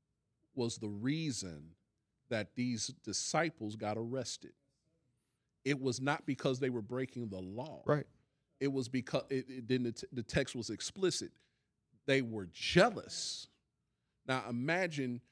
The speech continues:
Speaker 1: a whole new movement happening and going on, and you can't get the house full. Yeah, let's talk about it. The reason that a lot of pastors get in these debates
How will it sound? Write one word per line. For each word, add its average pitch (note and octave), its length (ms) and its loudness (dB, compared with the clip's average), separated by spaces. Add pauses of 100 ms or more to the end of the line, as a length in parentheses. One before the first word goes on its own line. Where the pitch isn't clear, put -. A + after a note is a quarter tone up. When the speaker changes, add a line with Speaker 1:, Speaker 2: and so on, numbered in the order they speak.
(240)
Speaker 1:
a A#2 120 4
whole E3+ 280 4
new D#3 240 -2
movement C#3 600 -2 (320)
happening C#3 600 0
and A2+ 140 -4
going A#2+ 320 -2
on, A2+ 400 -2 (240)
and A2+ 180 -2
you D3 120 0
can't C3+ 400 -2
get C3 240 0
the A2 80 0
house C3+ 360 -4
full. D3 360 -2 (320)
Yeah, A2 320 2
let's A#2 200 0
talk G#2 240 0
about E2+ 280 -6
it. - 60 -18 (2250)
The A2+ 60 -2
reason D#3 440 2
that B2+ 120 2
a G#2 60 0
lot A#2+ 220 2
of C3 80 -2
pastors A#2+ 540 0
get A#2+ 160 -2
in A#2 100 0
these A2+ 200 -4
debates A2 540 -4